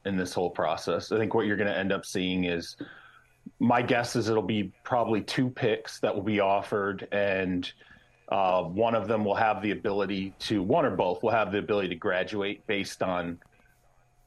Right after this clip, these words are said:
either performance, um, Super Bowl, you know, appearance, or the number of years that Rodgers plays. So I could see, um, you know, a pick in the, in the twenty twenty-three draft,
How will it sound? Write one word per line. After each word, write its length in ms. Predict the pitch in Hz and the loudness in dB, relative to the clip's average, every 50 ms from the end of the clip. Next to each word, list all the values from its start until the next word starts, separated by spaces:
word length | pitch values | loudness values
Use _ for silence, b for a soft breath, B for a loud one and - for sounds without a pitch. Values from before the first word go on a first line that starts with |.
| _ - | _ 0
either 680 | 107 123 123 120 107 123 113 110 107 107 104 101 92 - _ _ - | 2 2 4 2 2 2 4 4 4 2 2 0 -4 -8 _ _ -8
performance, 1120 | - - 120 - - - 131 131 135 139 139 135 139 139 135 - - - - - - - - - - | -4 -4 -2 -2 0 2 4 4 6 6 4 4 2 0 -2 -6 -12 -14 -14 -14 -14 -16 -10 -4 -2
um, 640 | 107 104 101 98 95 92 92 90 90 90 87 85 85 - _ _ _ _ _ _ _ _ | 0 2 2 2 2 0 0 -2 -4 -6 -8 -10 -14 -18 _ _ _ _ _ _ _ _
Super 360 | - - - - 147 - 147 127 | -12 -4 0 0 0 2 2 0
Bowl, 580 | 110 127 127 123 120 120 120 113 113 110 - - - | 2 2 2 2 2 2 2 2 0 -2 -4 -8 -6
you 140 | 120 110 107 | -4 -4 -2
know, 320 | 104 104 101 98 95 92 - | -2 -2 -2 -2 -2 -2 -4
appearance, 680 | 104 - - 127 117 110 113 110 110 113 - - - - - | -4 -4 -2 -2 0 0 0 -2 -2 -4 -6 -10 -14 -10 -4
or 240 | - 110 104 104 101 | -2 0 0 0 0
the 220 | 98 92 92 98 104 | -2 -4 -4 -2 -2
number 300 | 104 104 104 95 104 98 | 0 0 0 0 -2 -2
of 100 | 87 92 | -2 -2
years 300 | 98 95 98 95 90 - | 0 0 0 -2 -2 -4
that 100 | - - | -2 0
Rodgers 400 | 104 98 92 85 87 87 80 - | 0 0 0 0 -2 -6 -8 -8
plays. 420 | - - 98 85 80 73 - - | -10 -6 -4 -2 -2 -4 -4 -4
So 140 | - 110 95 | -2 0 0
I 80 | 101 | 0
could 180 | 101 - 104 87 | 0 -2 -6 -8
see, 480 | - - - 110 98 95 92 95 87 B B B B B B B B B _ - | -8 -6 -4 -2 -2 -2 -2 -4 -4 B B B B B B B B B _ -4
um, 560 | 101 98 98 95 90 87 90 87 82 85 85 _ _ _ _ _ _ - - _ _ _ _ _ _ - | -2 0 0 0 0 0 -2 -4 -6 -8 -12 _ _ _ _ _ _ -20 -20 _ _ _ _ _ _ -4
you 100 | 127 113 | -2 0
know, 240 | 101 95 92 90 - - | 2 0 0 0 -2 -4
a 80 | 101 | -4
pick 260 | - - 139 127 - | -2 -2 -2 -2 -2
in 80 | 131 113 | -2 -2
the, 240 | 104 98 98 101 - | 0 -2 -2 -2 -4
in 80 | 107 104 | -4 -6
the 80 | 98 | -6
twenty 280 | 92 - - 127 113 101 | -6 -6 -4 -4 -4 -4
twenty-three 520 | 98 - 113 104 98 87 - 151 151 165 | -4 -4 -4 -4 -4 -4 -2 -2 0 0
draft, 540 | 156 151 151 143 139 135 135 - - - B | 2 2 4 4 4 4 2 0 -2 -6 B